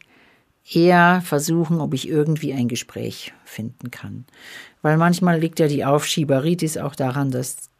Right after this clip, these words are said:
der Mensch überfordert ist. Und vielleicht kann man darüber reden, dass man sagt, „Können wir das anders aufteilen? Kann ich was abnehmen? Können andere was abnehmen? Kann man was delegieren?“,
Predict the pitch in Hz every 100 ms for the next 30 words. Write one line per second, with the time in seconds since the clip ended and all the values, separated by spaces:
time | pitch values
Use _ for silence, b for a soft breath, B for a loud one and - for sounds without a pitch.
0 | _ _ - 135 135 127 131 139 120 120
1 | 151 170 202 196 131 165 - 135 120 127
2 | - 139 135 135 120 139 135 113 117 123
3 | 127 123 - 117 113 110 104 - b b
4 | b b b _ - 139 127 117 120 127
5 | 127 127 - 156 156 - - 135 123 123
6 | 131 123 127 127 b b b b _ -
7 | 123 123 - 123 - - - - 120 117
8 | 117 113 120 - 127 - 143 151 139 123
9 | 123 135 131 113 110 117 127 123 123 127
10 | - 123 123 - 98 113 113 120